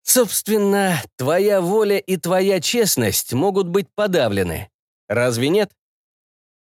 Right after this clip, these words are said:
Каким образом подавлены? Усомнился Виталий.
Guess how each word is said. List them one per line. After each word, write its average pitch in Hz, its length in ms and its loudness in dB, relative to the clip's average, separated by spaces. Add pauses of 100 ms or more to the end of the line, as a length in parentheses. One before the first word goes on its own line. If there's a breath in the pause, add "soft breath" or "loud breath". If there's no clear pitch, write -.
(540)
Каким 117 720 -2
образом 107 540 0
подавлены? 104 800 -2 (400)
Усомнился 113 640 0
Виталий. 107 580 -2